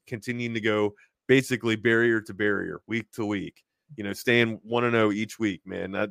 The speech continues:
you know, trying, I hate to use the cliche talk and the coach speak, man, but that's just, that's what it is. You gotta,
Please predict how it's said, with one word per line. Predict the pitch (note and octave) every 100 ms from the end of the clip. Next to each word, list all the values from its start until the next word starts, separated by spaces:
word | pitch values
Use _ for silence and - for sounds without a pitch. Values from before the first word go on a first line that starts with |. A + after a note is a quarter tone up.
| E2
you | G2+ D#2 A2+
know, | G#2+ G2 _ _ _ _ _
trying, | - C#3+ B2+ F#2+ _
I | B2
hate | D#3 E3+
to | D#3
use | D3 D#3 D3
the | C3
cliche | B2+ D3+ C3+ D#3 C#3
talk | C#3 B2+ B2 C3
and | A#2
the |
coach | B2+ B2 A#2+
speak, | - B2+ A#2+
man, | B2 B2 A#2+
but | A2+
that's | A#2 A#2+
just, | - B2+ -
that's | C3 A#2
what | A#2 A#2+
it | A2+
is. | C3+ B2+
You | G#2+
gotta, | A#2 A2